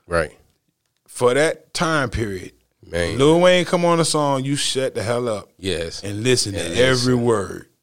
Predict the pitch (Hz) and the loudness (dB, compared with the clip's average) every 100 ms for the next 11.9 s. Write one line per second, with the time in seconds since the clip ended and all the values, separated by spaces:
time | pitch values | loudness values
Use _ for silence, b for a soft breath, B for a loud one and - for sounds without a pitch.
0 | - 90 90 - 87 90 78 80 _ _ | -6 -4 -2 -2 -2 -4 -6 -14 _ _
1 | _ _ _ - 85 - 85 85 - 82 | _ _ _ -8 -4 -4 -4 -8 -8 -16
2 | _ _ - 107 117 135 123 107 131 120 | _ _ -12 -8 -2 -2 0 -2 -2 -2
3 | 120 107 127 127 110 101 95 90 90 85 | -6 -4 0 2 2 -4 -6 -10 -12 -12
4 | - - 87 90 - _ 92 87 76 - | -12 -12 -12 -12 -16 _ -4 -4 -4 -8
5 | - _ _ _ _ _ _ _ _ 82 | -16 _ _ _ _ _ _ _ _ -10
6 | 80 85 104 107 110 107 110 110 107 98 | -8 -8 -8 -6 -6 -6 -6 -6 -8 -12
7 | _ _ _ _ _ _ _ _ _ _ | _ _ _ _ _ _ _ _ _ _
8 | - - 113 98 92 87 b b b - | -8 -2 0 -2 -6 -12 b b b -6
9 | 143 151 139 120 127 135 123 120 131 151 | -2 0 2 2 0 -2 -4 -6 -2 -2
10 | 131 147 160 147 131 120 117 107 101 110 | -2 0 0 0 0 0 0 -2 -4 -2
11 | 107 101 95 _ - 127 123 104 104 | -2 -4 -10 _ -10 -8 -6 -6 -10